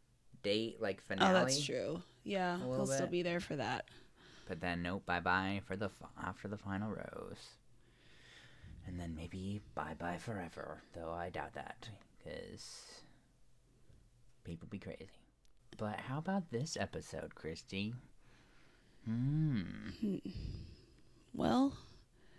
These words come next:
Speaker 2: we see that they are rooming together again,
Speaker 1: So
Speaker 2: which
Speaker 1: all
Speaker 2: is
Speaker 1: three of
Speaker 2: just
Speaker 1: them?
Speaker 2: awful. Yes.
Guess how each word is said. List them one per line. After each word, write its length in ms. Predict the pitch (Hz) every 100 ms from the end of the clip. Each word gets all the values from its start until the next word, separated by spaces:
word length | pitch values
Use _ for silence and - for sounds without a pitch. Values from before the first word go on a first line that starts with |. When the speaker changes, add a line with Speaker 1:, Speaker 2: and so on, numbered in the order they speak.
| - - - - - - -
Speaker 2:
we 160 | 202
see 240 | 202 - 226
that 200 | 214 214
they 220 | 196 196 -
are 540 | 196 185 175 170 170 180 - -
rooming 380 | 175 196 214 226
together 420 | 220 208 175 175
again, 580 | 170 180 151 147 196 226 - - - - - - - - - - -
Speaker 1:
So 160 | 247
Speaker 2:
which 100 | 214
Speaker 1:
all 60 | 247
Speaker 2:
is 100 | 208
Speaker 1:
three 160 | 220 214
of 40 |
Speaker 2:
just 320 | 208 190 - -
Speaker 1:
them? 100 | -
Speaker 2:
awful. 500 | 165 - 73 67 -
Yes. 580 | - 165 139 175 -